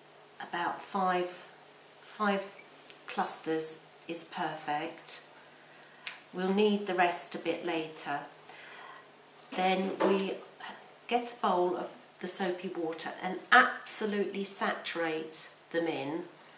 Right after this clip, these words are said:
and then you can use the grooves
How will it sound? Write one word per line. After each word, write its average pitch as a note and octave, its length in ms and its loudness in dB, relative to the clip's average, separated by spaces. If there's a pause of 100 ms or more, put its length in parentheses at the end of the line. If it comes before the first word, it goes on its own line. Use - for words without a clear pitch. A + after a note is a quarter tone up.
(320)
and F3+ 140 0
then F#3+ 140 2
you F#3+ 100 2
can G#3 240 0
use A3 440 0
the G#3+ 200 -4 (1300)
grooves F#3 840 2